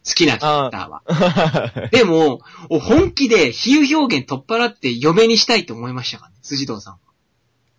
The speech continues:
Speaker 2: いや、いい、いいですよね。
Speaker 1: <laughs> で、実生活、実生活でも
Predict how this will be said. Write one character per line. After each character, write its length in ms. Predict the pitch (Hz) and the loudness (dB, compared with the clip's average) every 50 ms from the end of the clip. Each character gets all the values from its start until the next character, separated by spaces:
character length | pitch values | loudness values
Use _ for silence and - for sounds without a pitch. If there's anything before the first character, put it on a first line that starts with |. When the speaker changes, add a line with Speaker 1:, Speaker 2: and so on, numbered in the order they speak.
| _ _ _ _ _ _ _ _ _ _ | _ _ _ _ _ _ _ _ _ _
Speaker 2:
い 60 | - | -12
や、 140 | 127 127 117 | -10 -10 -10
い 100 | 107 - _ _ - | -10 -12 _ _ -20
い、 500 | 98 92 107 110 113 113 107 95 95 _ _ | -20 -18 -16 -14 -14 -14 -14 -16 -20 _ _
い 220 | - 104 107 113 113 | -18 -16 -14 -14 -12
い 40 | |
で 80 | 110 95 | -14 -16
す 160 | - _ - | -18 _ -20
よ 80 | 87 82 | -20 -14
ね。 100 | 82 - - - - - 226 208 - - 185 - _ | -8 -2 0 0 2 2 0 -2 -2 -4 -8 -8 _
Speaker 1:
<laughs> 600 | - - - - - _ _ _ _ _ _ _ | -18 -20 -20 -20 -20 _ _ _ _ _ _ _
で、 260 | 165 180 170 143 143 143 | -2 -2 0 -2 -4 -4
実 300 | 143 190 196 190 - - | -4 -4 -4 -6 -4 -2
生 220 | 311 302 294 269 | 0 0 0 0
活、 480 | - 156 135 131 - 135 127 117 - _ _ _ _ - | -2 -6 -8 -8 -10 -12 -12 -14 -14 _ _ _ _ -14
実 460 | 139 135 147 143 - - 233 233 214 | -10 -10 -10 -10 -10 -10 -10 -10 -6
生 240 | - 269 269 247 - | -2 0 0 0 0
活 300 | - 131 117 - 120 110 | -2 -6 -8 -8 -12 -14
で 100 | 107 95 | -12 -10
も 420 | 101 117 135 139 123 101 92 | -8 -6 -4 -4 -4 -6 -10